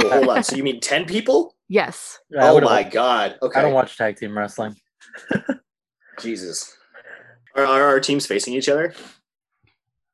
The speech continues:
Speaker 2: No, you guys are on the same team.
Speaker 1: We, we have to create one together?
Speaker 3: Oh, oh, together.
Speaker 2: Together, to, yeah. So
Speaker 3: Okay,
Speaker 1: Oh,
Speaker 3: okay,
Speaker 2: who,
Speaker 1: okay, okay,
Speaker 2: like,
Speaker 1: okay. The
Speaker 2: four
Speaker 1: Ba-,
Speaker 2: other
Speaker 1: the
Speaker 2: teams.
Speaker 1: Bashams, the Bashams.
Speaker 3: No, Bashams. No Bashams.
Speaker 1: Look, man, come on, the Bashams.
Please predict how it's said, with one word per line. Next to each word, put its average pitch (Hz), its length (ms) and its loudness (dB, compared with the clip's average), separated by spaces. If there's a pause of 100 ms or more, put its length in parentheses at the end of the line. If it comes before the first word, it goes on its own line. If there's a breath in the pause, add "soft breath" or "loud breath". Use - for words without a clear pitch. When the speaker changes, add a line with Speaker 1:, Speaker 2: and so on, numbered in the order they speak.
(120)
Speaker 2:
No, 233 180 2
you 175 140 -4
guys 202 160 0
are 208 40 0
on 180 100 -2
the 175 60 -8
same 208 260 -2
team. 165 280 -8 (1000)
Speaker 1:
We, 156 160 0
we 156 100 2
have 170 80 4
to 165 80 -4
create 170 120 2
one 147 80 0
together? - 260 4
Speaker 3:
Oh, 135 240 4
oh, 156 120 4
together. 127 520 -2 (160)
Speaker 2:
Together, 233 340 0
to, 220 140 -8
yeah. 226 180 0
So 185 480 -2
Speaker 3:
Okay, 139 180 -4
Speaker 1:
Oh, 113 140 2
Speaker 3:
okay, 214 140 0
Speaker 2:
who, 294 160 4
Speaker 1:
okay, 302 240 2 (160)
okay, - 120 -6
Speaker 2:
like, 220 160 2
Speaker 1:
okay. 208 120 0
The - 80 -4
Speaker 2:
four 262 180 4
Speaker 1:
Ba-, 262 60 2
Speaker 2:
other 262 120 2
Speaker 1:
the - 80 -2
Speaker 2:
teams. 110 200 2
Speaker 1:
Bashams, 101 220 -6
the 120 60 -4
Bashams. 120 400 -4 (320)
Speaker 3:
No, 202 540 4
Bashams. 180 880 2
No 240 200 0
Bashams. 202 220 4
Speaker 1:
Look, 160 180 2
man, 117 240 -2
come 147 140 -6
on, 117 380 -2
the - 80 -4
Bashams. 127 420 -4